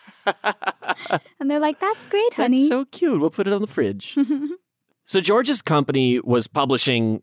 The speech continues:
Speaker 2: explorers' books, especially. It's a hot trade right now. Again, turn of the century. People are just taking adventures and exploring the wilds of the world, and a lot of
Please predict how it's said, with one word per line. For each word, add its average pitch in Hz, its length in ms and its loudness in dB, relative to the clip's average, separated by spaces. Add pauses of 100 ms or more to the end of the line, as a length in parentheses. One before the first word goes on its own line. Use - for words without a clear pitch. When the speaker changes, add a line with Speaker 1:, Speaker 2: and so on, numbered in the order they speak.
Speaker 2:
explorers' 147 720 0
books, 90 320 -8
especially. 104 500 -4
It's - 100 -16
a - 60 -12
hot 180 300 -2
trade 160 320 2
right 113 200 2
now. 107 280 0
Again, 101 380 -2
turn 170 200 0
of 165 60 0
the 147 60 2
century. 139 580 0
People 131 280 -4
are 113 140 2
just - 460 -8
taking 135 420 -2
adventures 120 540 0
and 113 40 -6
exploring 120 640 0
the 120 80 2
wilds 117 560 0
of 107 80 -8
the 120 100 0
world, 104 520 0
and 92 260 -8 (460)
a 110 40 -6
lot 110 240 2
of 110 360 -2